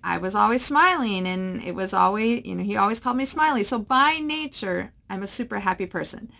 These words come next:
Does that mean that I don't experience or feel negative emo-, emotions in terms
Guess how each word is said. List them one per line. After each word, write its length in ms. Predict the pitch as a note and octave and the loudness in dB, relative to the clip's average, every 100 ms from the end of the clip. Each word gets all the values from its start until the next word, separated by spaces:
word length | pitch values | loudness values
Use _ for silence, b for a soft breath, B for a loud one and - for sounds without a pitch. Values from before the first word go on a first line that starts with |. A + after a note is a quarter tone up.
| B B B B B _ - | B B B B B _ -2
Does 160 | A#3 | 2
that 320 | A#3+ A#3 B3+ - | 6 6 6 0
mean 460 | A#3+ B3 B3+ B3+ | 0 2 2 -2
that 720 | A3 G#3+ G3+ G3+ G3 G3 - - - | -4 2 4 4 2 -2 -8 -18 -6
I 120 | G3 | -4
don't 380 | G3 G3 F#3+ - | -2 -4 -6 -10
experience 720 | - G3+ - - F#3 G3+ G#3 | -12 -12 -12 -8 -4 -2 -2
or 60 | G3 | -4
feel 760 | - - F3+ F#3 F3+ F3 G3 - _ - | -8 -6 0 2 2 2 -2 -8 _ -6
negative 800 | F3+ F3 F3+ F#3 F#3+ F#3 F3+ F#3 | -2 2 2 0 0 0 0 -4
emo-, 480 | F#3+ F3+ F3+ F#3 - - | -4 -2 0 -2 -4 -8
emotions 800 | F#3+ F#3 F#3 F#3+ G3 G#3 G3 G3 | -6 -2 0 -2 -2 -4 -4 -6
in 180 | - F#3 | -6 -10
terms 460 | - F3+ F3 F3 | -8 -6 -4 -6